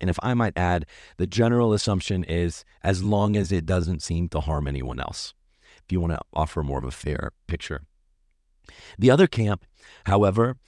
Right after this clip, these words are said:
often operates with a negation or an ignoring of desire. Don't follow your heart. Don't listen to your heart. The scriptural reference would be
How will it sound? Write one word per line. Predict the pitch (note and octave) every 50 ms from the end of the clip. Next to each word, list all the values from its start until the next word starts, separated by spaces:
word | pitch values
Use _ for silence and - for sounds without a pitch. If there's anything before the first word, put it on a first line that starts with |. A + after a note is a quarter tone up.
| - - - - _ -
often | - A#2 B2+ C3+ - B2+ C#3 B2 -
operates | A#2 A#2 G#2+ - B2 B2 A#2 - -
with | A#2+ A#2+ - -
a | A2+
negation | A2 A2 G#2 F#2 F2+ - G#2+ A2 A2 - - - A2+ A2 A#2 A#2+
or | - - G2+ G2+ G#2+
an | G#2+
ignoring | G#2 G2 G2 G#2+ G#2+ A2+ A2+ A#2 A2+ G#2+ G2 F#2 F2+
of | F2 D2+
desire. | C#2+ E2 D2+ C#2+ E2+ E2 D#2+ D2 A1+ A1+ - - - _ _ - - - - _ - G2
Don't | A2 C3+ C#3 C#3+ C#3 -
follow | - A#2+ A2+ G2+ F#2+
your | F#2 F2+ E2 D2 C#2+ D2
heart. | C#2+ C#2 B1 A1+ - - _ _ _ _ _ - F#2 G2+
Don't | - C#3 C#3 B2+ F#2+ F#2+
listen | A#2+ A2 - A2+ G#2 -
to | - E2
your | D#2 C#2 A#1+
heart. | B1 - C#2 C#2 C2+ - - -
The | F#2+ E2+
scriptural | - - - B2+ - - - A#2 G#2+
reference | G2+ G2 F2+ - G2+ F#2+ F2+ - - -
would | F#2 F2+ E2+ D#2
be | D2+ F2+ F2+ F2 E2+